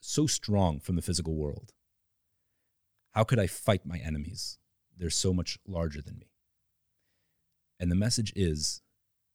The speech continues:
you're so distraught and distracted by all of the quantity. I'll tell you something, the quantity means nothing. It's absolutely valueless. There's, it's insubstantial. One spark,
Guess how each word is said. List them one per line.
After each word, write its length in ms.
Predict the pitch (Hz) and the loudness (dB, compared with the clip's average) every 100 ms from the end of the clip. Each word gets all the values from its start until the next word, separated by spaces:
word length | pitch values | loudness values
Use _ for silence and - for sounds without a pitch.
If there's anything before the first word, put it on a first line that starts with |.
| _ - | _ -14
you're 200 | 95 95 | -4 -2
so 500 | - - 131 139 - - _ | 0 2 2 2 -2 -10 _
distraught 580 | 101 - - 101 98 113 - | -2 -2 -2 0 0 0 -4
and 100 | 82 | -4
distracted 760 | - - 90 90 - 80 78 _ _ _ _ _ _ _ | -4 -2 0 -2 -4 -12 -14 _ _ _ _ _ _ _
by 140 | 87 85 | -6 -4
all 220 | 98 98 | 0 2
of 100 | 90 | 0
the 80 | 85 | -2
quantity. 580 | - - 90 98 131 131 | -8 -10 -6 -4 -2 -2
I'll 100 | 85 | -4
tell 180 | - 107 | -2 0
you 80 | 110 | 0
something, 320 | 127 117 107 | 0 0 0
the 60 | |
quantity 520 | 85 - 101 104 110 98 | -2 -6 -6 -2 2 4
means 340 | 92 90 87 - | 4 4 0 -6
nothing. 580 | 85 90 87 - 78 - _ _ - | -6 -4 -4 -6 -16 -20 _ _ -12
It's 180 | 90 - - | -10 -8 -2
absolutely 720 | 107 - - 101 104 95 90 | 0 2 2 2 2 0 -2
valueless. 880 | 82 85 87 82 76 73 - - - _ _ _ _ - | -4 -2 0 2 0 -4 -8 -8 -8 _ _ _ _ -8
There's, 180 | 90 92 | -6 -4
it's 160 | 87 - | -6 -2
insubstantial. 960 | 95 87 87 76 - 82 76 - - - _ _ _ _ _ | 0 2 2 0 0 -2 -4 -6 -10 -16 _ _ _ _ _
One 380 | 87 92 127 156 | -4 2 4 4
spark, 800 | - - - 139 120 - - | 4 2 4 4 4 0 -16